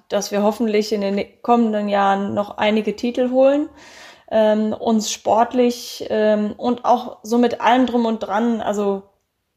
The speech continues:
nicht nur die Nationalmannschaft, so das Ganze drumherum, einfach die, die Bedingungen, ähm, die Wertschätzung,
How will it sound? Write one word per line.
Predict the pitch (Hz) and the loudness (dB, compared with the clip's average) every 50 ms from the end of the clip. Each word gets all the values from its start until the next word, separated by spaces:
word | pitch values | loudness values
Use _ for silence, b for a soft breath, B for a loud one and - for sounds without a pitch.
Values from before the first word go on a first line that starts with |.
| _ - | _ -6
nicht | 226 220 254 233 - - | 0 0 0 0 2 2
nur | 254 269 | 4 4
die | 254 247 | 4 4
Nationalmannschaft, | 233 233 226 - 226 220 214 220 247 269 269 262 254 262 240 247 | 2 2 0 0 -2 0 2 2 2 2 0 0 -2 -2 -4 -4
so | - 233 | -4 -4
das | 214 220 214 - | -4 -4 -4 -4
Ganze | - 233 247 247 247 240 | -4 -2 -2 -2 -4 -6
drumherum, | - 214 233 240 240 233 220 214 208 220 247 262 262 240 | -6 -4 -4 -2 0 0 0 -2 0 0 0 0 0 -2
einfach | - 123 220 214 220 214 | -2 -4 -6 -6 -8 -10
die, | - - 214 208 208 208 208 208 208 b b b b b b b b b _ _ _ | -10 -8 -6 -6 -4 -4 -4 -6 -8 b b b b b b b b b _ _ _
die | 208 226 220 | -8 -6 -4
Bedingungen, | 190 220 196 214 233 240 247 254 247 240 240 233 226 226 226 220 220 226 220 214 | -2 -2 0 2 4 4 6 6 4 4 4 4 4 2 2 0 0 0 -2 -2
ähm, | - - 214 214 208 208 208 202 202 202 202 202 190 - | -2 0 0 0 0 0 -4 -6 -6 -6 -8 -8 -10 -10
die | - 226 220 196 | -8 -6 -4 0
Wertschätzung, | 208 208 226 220 - - 233 220 226 - - 214 220 214 214 214 214 214 208 | 0 0 0 0 -2 -4 -4 -4 -4 -4 -4 -2 -2 -2 -2 -4 -4 -4 -6